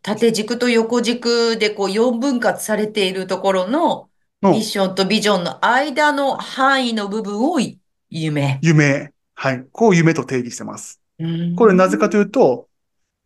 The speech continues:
Speaker 2: 今思ってる思いを一つずつ理想像が、例えば二千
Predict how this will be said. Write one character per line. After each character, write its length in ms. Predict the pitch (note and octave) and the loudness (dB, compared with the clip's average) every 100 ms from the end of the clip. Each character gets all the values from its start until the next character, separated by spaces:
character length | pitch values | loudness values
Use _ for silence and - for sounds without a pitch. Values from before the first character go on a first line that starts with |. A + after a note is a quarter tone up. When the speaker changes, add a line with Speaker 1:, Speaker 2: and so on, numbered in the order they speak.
| - _ _ C4+ | -20 _ _ 2
Speaker 2:
今 220 | C4 F#3+ | 4 4
思 200 | F#3 G3+ | 4 0
っ 80 | G#3 | 0
て 120 | E3 | 0
る 80 | E3 | 2
思 180 | E3 D#3+ | 2 2
い 40 | |
を 260 | D3+ C#3+ D3 | 2 0 -2
一 180 | - | -4
つ 80 | G#3+ | -2
ず 80 | A#3 | -2
つ 160 | G#3+ D3+ | -2 -2
理 100 | D#3+ | 2
想 220 | G3 F3 | 2 2
像 160 | D3 | 2
が、 300 | B2+ C3 - - _ _ - | -2 -4 -6 -14 _ _ -4
例 60 | C4 | 2
え 20 | |
ば 100 | D3+ | 2
二 100 | D#3+ | 2
千 380 | E3 F#3+ D3 | 0 0 0